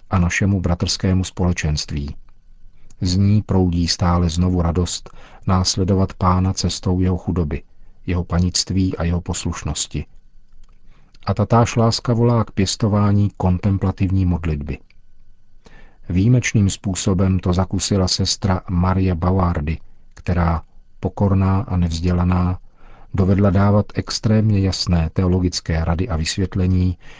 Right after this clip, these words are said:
které byly ovocem neustálého dialogu s Duchem Svatým. Podajnost Duchu Svatému ji učinila také nástrojem setkání a sdílení s muslimským světem.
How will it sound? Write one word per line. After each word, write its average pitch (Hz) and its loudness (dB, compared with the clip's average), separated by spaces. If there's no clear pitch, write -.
které 98 2
byly 90 2
ovocem 98 0
neustálého 98 0
dialogu 92 2
s 85 0
Duchem 87 0
Svatým. 76 -2
Podajnost 95 2
Duchu 90 -2
Svatému 90 2
ji 98 2
učinila 107 2
také 95 0
nástrojem 92 2
setkání 101 0
a 87 -2
sdílení 92 0
s - -8
muslimským 92 0
světem. 69 -4